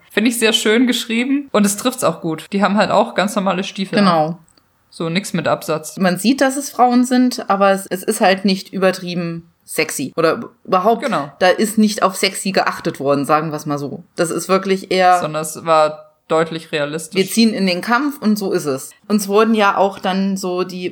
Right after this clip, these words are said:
Speaker 2: Football-Player ans Herz gelegt. Gerade von Hungry Troll wurde uns da ein Link geschickt. Ja, die sind freizügig, aber sie sind mir zu muskulös und man sieht halt auch wieder, da ist eher die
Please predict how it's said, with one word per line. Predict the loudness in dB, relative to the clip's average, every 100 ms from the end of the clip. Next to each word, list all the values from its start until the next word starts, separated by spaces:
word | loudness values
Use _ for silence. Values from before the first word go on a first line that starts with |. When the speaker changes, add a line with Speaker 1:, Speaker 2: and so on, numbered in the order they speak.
| -6
Speaker 2:
Football-Player | -2 2 2 2 0 -2 2 0 0 -2
ans | -4 -2
Herz | 0 0 -2 -6
gelegt. | -2 -2 -4 -10 -14 -14 -16
Gerade | -2 2 2 0
von | -4 -4 -2 -4
Hungry | -6 -6 -10
Troll | -2 2 2 0 0
wurde | 2 2
uns | -2 -4
da | -4
ein | -2 -2
Link | 0 0 -2
geschickt. | -4 -4 -4 -10 -18 -4
Ja, | 2 4 4 0 -4 -12 _ _ _ -10 -2
die | 0 2
sind | 2 2 0 -10 _
freizügig, | -10 0 2 2 0 -2 0 0 -2 -8 _
aber | 0 2 0
sie | 0
sind | 0 2
mir | -2
zu | -2 2
muskulös | 2 2 0 0 2 0
und | -2 0
man | 0 0
sieht | -4 -4 0
halt | -2 2
auch | 2 2 0
wieder, | 0 2 4
da | 4
ist | 2 0 -6
eher | 0 2 4 4
die | 2 -4 -2 0 0